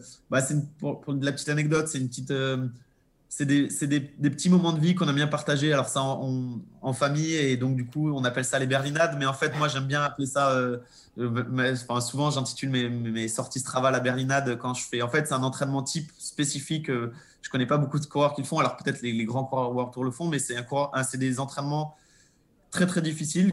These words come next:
que je fais uniquement deux ou trois fois par an parce qu'ils sont, ils sont éprouvants à la fois physiquement comme psychologiquement, qui consistent, euh, sur des sorties, voilà, qui consistent, l'entraînement consiste à,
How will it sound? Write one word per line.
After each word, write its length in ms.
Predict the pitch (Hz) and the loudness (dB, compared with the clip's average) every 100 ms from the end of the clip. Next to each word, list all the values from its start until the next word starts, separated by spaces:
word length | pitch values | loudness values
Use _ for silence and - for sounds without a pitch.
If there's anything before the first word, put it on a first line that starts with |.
| - | 2
que 80 | 147 | -4
je 80 | - | -2
fais 80 | 135 | -2
uniquement 360 | 139 135 156 | -2 0 0
deux 120 | 147 | 2
ou 60 | 151 | 0
trois 180 | 147 143 | 0 -2
fois 160 | 147 | -2
par 160 | 143 143 | 0 0
an 100 | 156 | 0
parce 220 | 147 120 | -2 -4
qu'ils 100 | - | -8
sont, 560 | 117 123 120 117 117 113 | -8 -6 -6 -6 -4 -6
ils 100 | 113 | -6
sont 300 | 123 123 - | -8 -8 -6
éprouvants 560 | - 147 - 151 143 151 | -4 -6 -4 -4 -2 0
à 80 | 143 | 0
la 60 | |
fois 180 | 131 135 | 0 -6
physiquement 460 | 131 135 135 135 139 | -10 -8 -6 -4 -4
comme 180 | 135 127 | -4 -6
psychologiquement, 840 | - - 131 123 123 151 185 185 - - - _ _ - | -8 -6 -4 -4 -4 -2 -2 -4 -14 -20 -20 _ _ -8
qui 100 | 156 | -4
consistent, 540 | 147 151 - 170 - | -2 -2 -2 -2 0
euh, 180 | 131 123 | 0 0
sur 200 | 120 131 | -2 -4
des 500 | 120 87 - - 131 | -6 -6 -10 -6 -4
sorties, 280 | 127 135 - | -4 -6 -2
voilà, 200 | 139 139 | 0 0
qui 100 | 135 | -2
consistent, 380 | 127 123 127 120 | -6 -8 -8 -6
l'entraînement 340 | 131 143 143 | -4 -4 -4
consiste 280 | 147 131 - | -4 -6 -4
à, 140 | 123 | -4